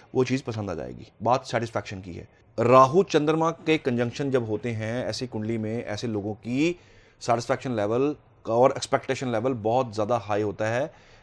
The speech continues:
ऐसे लोग छोटी मोटी चीज़ों से जल्दी सेटिस्फाई नहीं होते। इनका ज़िंदगी का गोल भी बहुत होता है। तरीका चाहे जो मर्जी हो, राहु खराब,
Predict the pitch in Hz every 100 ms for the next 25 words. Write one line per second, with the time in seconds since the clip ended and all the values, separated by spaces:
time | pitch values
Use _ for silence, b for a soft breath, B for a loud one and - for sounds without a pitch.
0 | b 117 143 120 123 151 160 - 135 131
1 | 135 120 117 135 131 113 117 117 135 120
2 | 101 117 110 95 104 113 104 104 107 90
3 | 110 104 b b b b b 135 165 135
4 | 131 143 151 139 123 147 139 120 117 98
5 | 98 92 - b b b b - 190 -
6 | 240 214 185 175 139 127 104 - _ _
7 | _ _ _ _ _ _ _ _ _ -
8 | 113 120 131 123 135 190